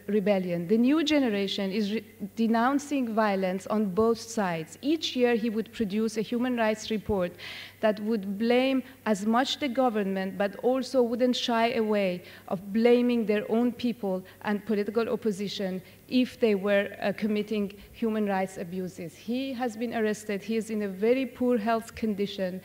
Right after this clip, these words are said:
and really he needs the attention of the international human rights organization to get him out of prison. These people are really precious capital for the future of Iran, and we, the go-, what the government wants is just to destroy them.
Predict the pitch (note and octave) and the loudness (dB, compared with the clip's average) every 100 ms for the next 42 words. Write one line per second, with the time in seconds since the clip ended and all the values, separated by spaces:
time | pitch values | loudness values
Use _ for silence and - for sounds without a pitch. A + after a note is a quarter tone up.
0 | - - - - G#3+ G#3 G3+ G3 F#3+ - | -14 -18 -18 -8 -4 -2 -2 -4 -8 -14
1 | - G3 G3+ B3+ B3+ B3 G3+ A3+ A3 G#3+ | -10 0 4 6 6 4 2 2 2 2
2 | G#3+ A3 - G#3 G#3 G3+ - G3+ F#3+ F#3+ | 0 -4 -2 -2 -2 -2 -2 -2 -2 -4
3 | G3 G3 G3 G3 F#3 F3+ - F#3 F3+ F3 | -4 -4 -4 -2 -2 -4 -4 -4 -6 -8
4 | - - - A3 G#3+ G3+ F#3+ - F#3+ F#3+ | -16 -10 -4 0 2 2 0 -2 -4 -2
5 | F#3 E3 F3 E3+ F3+ - G3 G#3 G3+ G#3 | -2 -2 -4 -4 -6 -6 -2 -2 -2 -4
6 | F#3+ F3+ - - - G#3+ - F#3 - - | -4 -6 -14 -14 -6 -6 -6 -10 -10 -6
7 | G3+ E3 E3 - - - - - A#3 A#3 | -4 -4 -6 -8 -14 -20 -20 -4 -2 -2
8 | - B3+ B3 A#3+ G#3+ G#3+ G#3+ A#3+ A#3 A3+ | -4 0 0 2 2 0 0 0 -2 -4
9 | - - A#3+ C4 C#4+ B3+ - A#3 A3 G#3+ | -8 0 2 2 0 -6 -2 0 2 0
10 | G#3+ G3+ A3 G3 G3+ - A3 - A3 G3+ | -2 -2 -2 -2 -2 -2 -2 0 0 0
11 | - G#3 F#3 F#3+ - G3 F#3 G3+ F#3 - | -2 -4 -2 -4 -4 -4 -2 -2 -4 -8
12 | - - F#3 A3+ - G#3+ G#3 G#3 G#3 A#3 | -8 -4 2 4 2 -2 -2 0 0 2
13 | A#3+ B3+ B3+ A#3+ G#3 G#3+ G#3 - G3+ - | 4 2 2 -2 0 -2 -2 -6 -6 -2
14 | A#3 - - G#3 G3+ - - - G#3+ G#3+ | -2 -2 -6 -4 -4 -6 -6 2 4 4
15 | F3+ E3 D#3 | 2 -4 -6